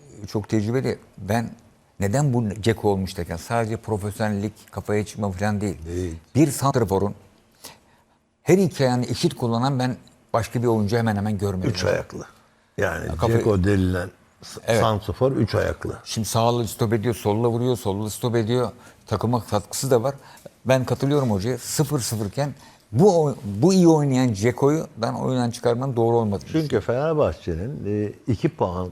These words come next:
Speaker 2: kaybıyla üç puan kaybı arasında çok büyük bir fark yok. Ancak kazandığın zaman bu maçın değeri belli. O zaman risk dediğin faktörü orada kullanacaksın.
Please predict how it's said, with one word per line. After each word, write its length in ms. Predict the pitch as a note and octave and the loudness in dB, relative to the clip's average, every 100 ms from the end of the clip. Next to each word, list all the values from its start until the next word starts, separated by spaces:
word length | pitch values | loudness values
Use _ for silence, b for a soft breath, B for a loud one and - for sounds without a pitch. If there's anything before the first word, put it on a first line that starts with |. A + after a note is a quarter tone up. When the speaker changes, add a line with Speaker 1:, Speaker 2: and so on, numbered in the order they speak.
| - | -8
Speaker 2:
kaybıyla 600 | - G#2 A2 C3 D#3+ F#2 | -2 2 2 2 0 0
üç 240 | C#3 - | -2 -2
puan 220 | - G2+ E2+ | -2 -2 -2
kaybı 360 | - G#2+ A#2+ C#3+ | -2 0 0 0
arasında 300 | A#2 - - | -2 -4 -10
çok 320 | - D#3 - | -6 -6 -2
büyük 220 | A2+ G#2 | -2 0
bir 60 | A2 | -2
fark 380 | - G#2+ F#2 - | 0 0 0 0
yok. 160 | F#2+ C#2+ - _ b b b b | -2 -2 -16 _ b b b b
Ancak 380 | - A#2+ A#2 A2+ | 0 2 2 0
kazandığın 720 | - A2+ A2 A#2 A2+ C#3 D3 | -2 2 4 4 4 2 4
zaman 360 | A#2 F#2 F2 F2 | 2 2 0 0
bu 80 | F#2+ | 0
maçın 340 | F2+ - F#2 | -2 -4 -2
değeri 320 | F#2 F#2 F#2 | 0 0 -2
belli. 180 | F2+ F#2 | -2 -4
O 140 | F3+ G3+ | -6 0
zaman 240 | C3 A#2 - B B F#2+ | 0 0 -6 B B 2
risk 300 | A2 C#3 - - | 2 2 -2 0
dediğin 280 | G#2+ E2+ E2 | 0 0 -2
faktörü 560 | - - C3+ - D#3 | -4 -2 -2 0 0
orada 260 | D#3+ F3 D#3 | 2 0 0
kullanacaksın. 800 | - B2+ C3+ C#3 D3 C3 - | 0 0 2 2 2 0 -6